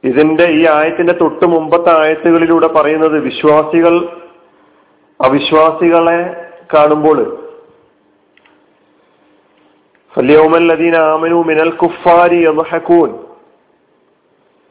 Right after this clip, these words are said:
അലൽ അറായികി യൻദുറൂൻ." സത്യനിഷേധികളുടെ, അവർക്ക് ലഭിച്ചുകൊണ്ടിരിക്കുന്ന തിരിച്ചടികളെ ചാരമഞ്ചങ്ങളിലിരുന്ന്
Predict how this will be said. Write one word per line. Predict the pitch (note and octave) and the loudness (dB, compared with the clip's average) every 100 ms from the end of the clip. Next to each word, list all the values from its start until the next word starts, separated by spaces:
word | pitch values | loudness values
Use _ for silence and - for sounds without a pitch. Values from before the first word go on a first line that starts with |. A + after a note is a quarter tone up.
| _ C3+ | _ 0
അലൽ | D3+ F3 F3+ | 2 2 2
അറായികി | E3 F3 G3 G#3 G#3 G3+ F#3 | 0 0 0 -2 -4 0 0
യൻദുറൂൻ." | E3 D#3+ D#3 B2 - - - _ _ _ _ _ _ _ _ _ _ _ _ _ _ _ _ _ _ _ _ - | 2 2 0 0 -6 -18 -20 _ _ _ _ _ _ _ _ _ _ _ _ _ _ _ _ _ _ _ _ -10
സത്യനിഷേധികളുടെ, | B2 E3 E3+ F3+ F#3+ F#3+ F#3+ F#3 F#3 F#3+ F#3+ F#3 F#3+ A3+ A#3+ - - - - _ _ _ _ _ _ _ - | -2 2 4 4 2 2 4 2 0 0 0 0 0 0 -4 -12 -20 -20 -20 _ _ _ _ _ _ _ -6
അവർക്ക് | C3+ D3 E3+ E3+ G3 G#3 G3+ - - - _ _ - | 0 2 0 0 0 0 -2 -10 -16 -20 _ _ -4
ലഭിച്ചുകൊണ്ടിരിക്കുന്ന | D3+ E3+ E3+ G3+ F#3 F3+ F#3 F#3 | 0 2 2 2 2 0 0 -2
തിരിച്ചടികളെ | F#3 E3+ E3 G3+ G3+ F#3+ F3+ F3+ - - - - _ _ _ _ _ _ _ _ _ _ _ _ _ - | -2 -2 0 0 2 2 0 -2 -4 -14 -20 -20 _ _ _ _ _ _ _ _ _ _ _ _ _ -2
ചാരമഞ്ചങ്ങളിലിരുന്ന് | E3 F3 G3+ G3 F#3 G3 G3 F#3+ F3+ F3 F3 F3 G3 | 2 2 0 -4 -2 0 0 0 0 -2 -2 -4 -4